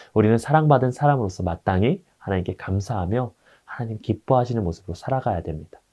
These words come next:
그렇다면 하나님이 기뻐하시는 모습으로 살아가기를 소망하면서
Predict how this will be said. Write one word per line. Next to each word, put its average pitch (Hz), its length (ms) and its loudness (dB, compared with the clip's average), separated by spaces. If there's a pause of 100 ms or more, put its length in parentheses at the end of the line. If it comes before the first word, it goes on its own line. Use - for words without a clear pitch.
(140)
그렇다면 113 340 0
하나님이 160 320 4
기뻐하시는 151 520 4
모습으로 92 400 -2
살아가기를 117 500 0
소망하면서 131 840 -2